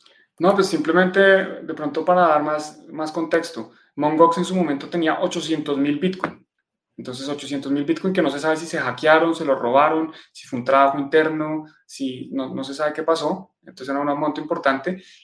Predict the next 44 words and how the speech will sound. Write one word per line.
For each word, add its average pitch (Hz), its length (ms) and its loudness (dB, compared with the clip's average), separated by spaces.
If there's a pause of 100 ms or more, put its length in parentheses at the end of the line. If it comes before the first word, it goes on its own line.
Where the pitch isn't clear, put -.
Y 160 80 0
la 151 120 10
gran 147 240 8
lección 180 680 2
que 143 220 0
en 135 80 0
su 131 100 -10
momento 127 340 0
aprendieron 139 500 0
las 147 120 -4
personas 135 440 -6
en, 151 260 -8 (260)
en 131 140 -6
dos 127 100 -4
mil 123 200 -4
doce, 139 260 4
dos 135 100 -4
mil 127 140 -10
trece, 139 260 0
dos 135 80 -10
mil 123 120 -10
catorce 139 500 0
es: - 360 -6
Oiga, 151 200 -2
si 135 160 -6
no 135 180 4
tiene 180 200 0
sus 190 120 -2
llaves 135 200 6
privadas, 123 720 -2
pues 139 100 -4
no 135 140 0
tiene 147 160 -6
sus 156 160 -10
Bitcoin. - 320 -6
Si - 120 -20
los 123 140 -8
controla 135 360 0
una 156 160 2
entidad 135 520 2 (320)
que 147 100 -4
tiene 147 380 0
tantos 147 480 -2
Bitcoin, 139 500 -10